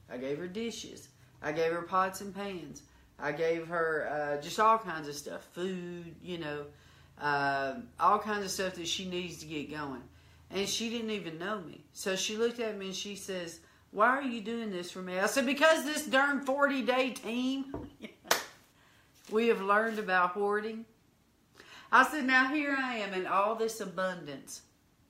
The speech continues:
I have all this abundance. I got a drawer full of silverware.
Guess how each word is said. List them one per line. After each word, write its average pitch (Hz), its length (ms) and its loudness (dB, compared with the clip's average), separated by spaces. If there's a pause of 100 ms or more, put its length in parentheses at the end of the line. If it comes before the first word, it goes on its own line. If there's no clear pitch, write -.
(460)
I 202 260 8
have 185 280 0 (320)
all 220 320 12
this 214 260 -2
abundance. 170 640 -2 (320)
I 240 140 4
got 247 180 4
a 196 40 2
drawer 202 380 4
full 208 280 -2
of 208 60 -4
silverware. 147 800 -8